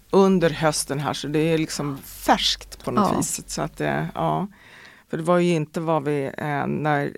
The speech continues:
Speaker 1: pressmeddelandet kom om det nya pensionsavtalet i december förra året, så fanns inte den informationen med, för då hade man inte,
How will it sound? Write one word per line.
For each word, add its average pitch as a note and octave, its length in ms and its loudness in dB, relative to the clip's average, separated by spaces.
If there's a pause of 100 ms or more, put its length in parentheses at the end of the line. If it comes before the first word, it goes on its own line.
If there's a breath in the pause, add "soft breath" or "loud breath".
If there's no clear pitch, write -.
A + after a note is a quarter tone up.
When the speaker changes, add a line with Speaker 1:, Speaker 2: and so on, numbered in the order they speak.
Speaker 1:
pressmeddelandet D3+ 800 0
kom C4 360 2
om C#3+ 140 0
det C#3+ 80 -2
nya C3+ 240 0
pensionsavtalet C3 1000 -4
i C#3 40 -4
december C3+ 500 -2
förra D#3+ 360 0
året, C3 340 -2
så D3 100 -2
fanns D3 280 -4
inte D3+ 200 -2
den E3 260 2
informationen C3+ 600 -4
med, C#3+ 160 -4
för - 100 -10
då C#3+ 60 -2
hade D#3 180 0
man D#3+ 140 2
inte, D3 340 0